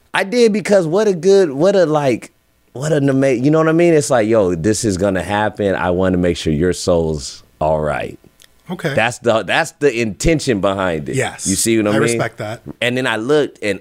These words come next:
Speaker 1: every one of the cousins were the, were the bad cousins. <laughs> I was like, "Is, did we miss it?" I thought, like, this was all the bad kids that get, you know what I mean? That
Speaker 2: Yeah.
Speaker 1: we, we, we're not, we might not make it.
Speaker 2: Yeah.
Speaker 1: That's pretty much why she was like, "Yo,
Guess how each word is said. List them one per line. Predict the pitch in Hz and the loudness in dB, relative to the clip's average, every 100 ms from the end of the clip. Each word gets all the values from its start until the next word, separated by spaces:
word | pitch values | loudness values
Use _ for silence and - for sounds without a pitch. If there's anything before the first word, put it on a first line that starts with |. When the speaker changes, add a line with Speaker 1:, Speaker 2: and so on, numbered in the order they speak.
| - | -2
Speaker 1:
every | 120 123 120 | 0 0 -2
one | 117 | -2
of | 113 | -2
the | 98 | -4
cousins | - 127 113 98 | -2 -2 0 -2
were | 87 92 | -2 0
the, | 85 76 - _ _ _ | 0 -2 -6 _ _ _
were | 76 104 | -2 0
the | 92 | 0
bad | 80 104 117 120 - | -2 0 0 0 0
cousins. | 131 135 131 147 139 - - | 0 0 0 -2 -2 -10 -20
<laughs> | - - - | -16 -6 -2
I | - 640 698 762 740 - - - 294 - - 640 | 0 2 2 2 2 0 -2 -8 -4 0 0 0
was | 262 - | 0 0
like, | 151 - - - - 440 | -2 -2 -6 -8 -4 0
"Is, | 180 453 - - 349 - | 0 0 -4 -6 -6 -2
did | 175 | 0
we | 160 | 2
miss | 156 160 185 - | 2 2 2 2
it?" | 196 240 - - - | 2 2 0 -8 -2
I | 160 | 0
thought, | - 175 190 | 0 2 2
like, | 165 147 143 | 2 0 0
this | 143 151 | 0 0
was | 151 | 0
all | 139 151 | 2 2
the | 143 | 2
bad | 123 135 143 127 | 0 0 0 0
kids | 131 110 95 | 0 0 0
that | 110 104 | -2 0
get, | 120 - - - - - | -2 -4 -16 -20 -20 -4
you | 117 | 0
know | 135 135 | 2 2
what | |
I | 139 | 4
mean? | 156 160 | 2 4
That | 127 | 4
Speaker 2:
Yeah. | 113 151 | 2 2
Speaker 1:
we, | 120 | 2
we, | 123 131 | 2 2
we're | 117 110 | 2 0
not, | 117 113 104 | 2 0 0
we | 101 | -2
might | 110 104 98 | 0 0 0
not | 92 90 | -2 0
make | 104 98 - | 0 0 -4
it. | 67 - | -12 -4
Speaker 2:
Yeah. | 143 131 | -2 0
Speaker 1:
That's | 113 120 | 0 0
pretty | 139 139 | 0 2
much | 135 117 | 2 2
why | 113 117 | 2 2
she | 110 117 | 0 -2
was | 110 95 | -2 0
like, | 92 92 | 0 2
"Yo, | 98 85 | 2 0